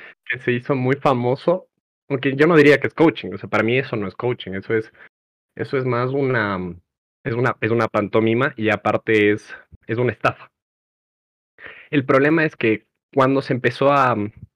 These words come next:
plantear esta intervención, eh, a lo largo de las organizaciones sur-, surgieron muchos charlatanes,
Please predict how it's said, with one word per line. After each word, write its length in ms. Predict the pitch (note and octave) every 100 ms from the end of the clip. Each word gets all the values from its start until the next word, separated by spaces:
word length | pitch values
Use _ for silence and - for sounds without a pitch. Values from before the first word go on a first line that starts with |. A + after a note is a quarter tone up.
| _ _
plantear 500 | - A#2 A2+ C3+ C3
esta 240 | C3+ C#3 A#2+
intervención, 880 | G#2 G#2+ G2 F#2+ - A#2 A#2+ C3 - - - _ -
eh, 320 | G#2+ G#2 G2+
a 100 | A2
lo 100 | A2
largo 280 | A2 A#2 B2
de 60 | B2+
las 140 | G#2
organizaciones 640 | G2 F#2+ G2 - - A#2
sur-, 240 | - A#2+ -
surgieron 440 | - B2+ C#3 C3+
muchos 320 | B2+ C3 C#3
charlatanes, 640 | - G#2+ F#2+ F2 - F#2 F2